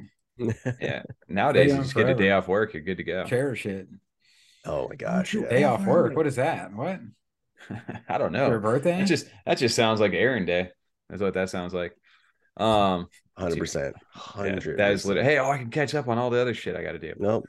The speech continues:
Speaker 1: I got phone calls. I gotta run here, run there. And yeah, it's
Speaker 2: Never
Speaker 1: awful.
Speaker 2: off, dude. Welcome
Speaker 1: Nope.
Speaker 2: to adulthood, dude. Don't you ever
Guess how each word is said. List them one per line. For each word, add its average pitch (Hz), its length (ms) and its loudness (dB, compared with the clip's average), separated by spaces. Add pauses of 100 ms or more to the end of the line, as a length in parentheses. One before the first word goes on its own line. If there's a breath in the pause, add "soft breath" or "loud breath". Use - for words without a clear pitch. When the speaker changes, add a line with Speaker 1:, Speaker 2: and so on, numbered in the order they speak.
Speaker 1:
I 80 60 -4
got 80 160 -4
phone 104 240 2
calls. 101 360 2
I 87 40 0
gotta 78 120 -2
run 92 160 -4
here, 98 220 0
run 90 200 -2
there. 92 240 -2
And 80 160 -10
yeah, 76 120 -8 (100)
it's - 200 -20 (100)
Speaker 2:
Never 82 340 -6
Speaker 1:
awful. 80 120 0
Speaker 2:
off, 80 100 -8
dude. 80 260 -12 (400 soft breath)
Welcome 117 300 0
Speaker 1:
Nope. 139 80 2
Speaker 2:
to 117 40 8
adulthood, 95 500 0
dude. 92 240 -6
Don't 113 180 -18
you - 80 -16 (100)
ever 151 420 -14